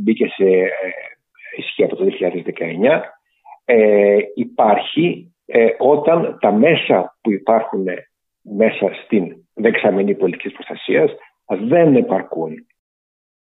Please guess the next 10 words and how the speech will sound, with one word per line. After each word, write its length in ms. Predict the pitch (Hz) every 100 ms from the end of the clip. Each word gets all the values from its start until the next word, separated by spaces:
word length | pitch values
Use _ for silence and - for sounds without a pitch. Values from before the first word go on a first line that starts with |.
| _
Ε, 540 | - 104 95 98 95 95
υπάρχει 380 | 98 147 139 117
λοιπόν 460 | 110 135 165 165
ένας 340 | 110 131 120 110 - -
επιπλέον 960 | 107 113 107 - 160 165 113 90 - _
αριθμός 840 | 110 107 104 117 110 92 - - - _ _ _ _ -
μέσων 920 | 95 101 101 98 - 95 85 82 - -
πυρόσβεσης 540 | 101 92 101 - -
και 80 | 175
αντιμετώπισης 760 | 185 80 - 131 202 - 185